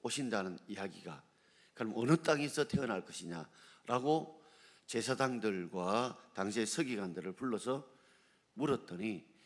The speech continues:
그들이 성경을 통해서 이 사실을 이미 알고 있었습니다. 미가서, 어, 오 장 이 절에 보면, 미가서 오 장이 보-,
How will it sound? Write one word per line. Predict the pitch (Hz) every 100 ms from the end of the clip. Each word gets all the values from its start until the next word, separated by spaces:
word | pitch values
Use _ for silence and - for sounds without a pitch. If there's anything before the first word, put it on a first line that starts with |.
| - -
그들이 | 180 175 147 135
성경을 | - 113 113 135 139
통해서 | - 98 90 104 101
이 | 127
사실을 | 117 95 104 135
이미 | 139 123 117 - -
알고 | - 80 82
있었습니다. | 101 - 78 73 71 - - _ _ - - - -
미가서, | 120 135 139 120 117 143 - - - - - -
어, | 85 -
오 | 104
장 | 131 143 117
이 | 110
절에 | 107 107
보면, | 90 76 90 101 -
미가서 | 95 113 131 -
오 | 80
장이 | 104 110
보-, | 87 82